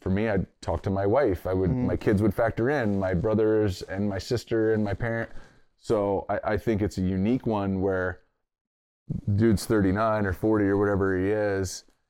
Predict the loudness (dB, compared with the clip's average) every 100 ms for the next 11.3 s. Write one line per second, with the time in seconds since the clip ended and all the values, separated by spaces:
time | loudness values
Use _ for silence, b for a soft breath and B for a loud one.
0 | _ -6 -4 -4 -4 -2 0 2 2 2
1 | 0 -6 -6 -4 -2 -2 -2 -2 -4 0
2 | 0 0 0 0 -2 -4 -6 -8 -8 -6
3 | -8 -4 -4 -2 -4 -4 -8 -8 -2 -2
4 | -2 0 0 0 0 2 2 0 -2 0
5 | 0 0 0 0 0 0 -2 -2 0 0
6 | -2 -4 -4 -4 -4 -12 _ _ _ _
7 | _ _ _ -2 0 0 0 0 0 -2
8 | -2 -2 -2 -2 0 0 0 0 0 0
9 | 0 0 -2 -2 -2 0 2 2 0 -2
10 | -4 -4 -2 -2 0 0 2 0 -2 -2
11 | -4 -4 -4